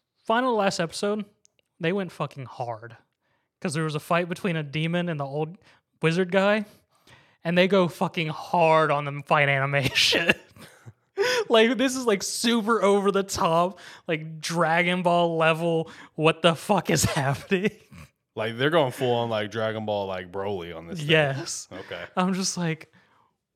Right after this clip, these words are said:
Speaker 1: "Why are we going this hard on the last, the next episode?"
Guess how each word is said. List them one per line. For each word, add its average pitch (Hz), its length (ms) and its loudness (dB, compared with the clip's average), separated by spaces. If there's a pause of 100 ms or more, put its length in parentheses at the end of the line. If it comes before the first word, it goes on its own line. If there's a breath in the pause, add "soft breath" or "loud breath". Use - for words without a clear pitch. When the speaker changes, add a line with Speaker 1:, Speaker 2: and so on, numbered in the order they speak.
Speaker 1:
"Why 180 420 8
are 202 100 8
we 196 160 6
going 185 260 6
this 170 200 2
hard 196 260 10
on 170 140 4
the 165 60 -2
last, 170 360 0
the 220 480 -8
next 170 240 0
episode?" 196 640 2